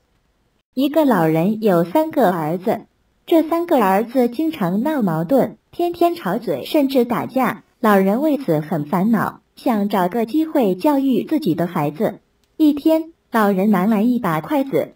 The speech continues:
先给儿子一人一根，让他们把筷子折断。三个儿子很轻松地将筷子折断了。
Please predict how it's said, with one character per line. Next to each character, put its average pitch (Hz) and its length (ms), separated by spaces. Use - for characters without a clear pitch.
先 330 240
给 214 160
儿 147 240
子 208 220
一 262 160
人 196 200
一 254 140
根， 269 340
让 302 220
他 311 200
们 233 260
把 196 180
筷 269 240
子 226 180
折 220 220
断。 269 320
三 349 200
个 294 160
儿 196 240
子 262 220
很 180 240
轻 277 220
松 302 240
地 202 180
将 294 240
筷 302 240
子 175 240
折 165 240
断 254 240
了。 147 240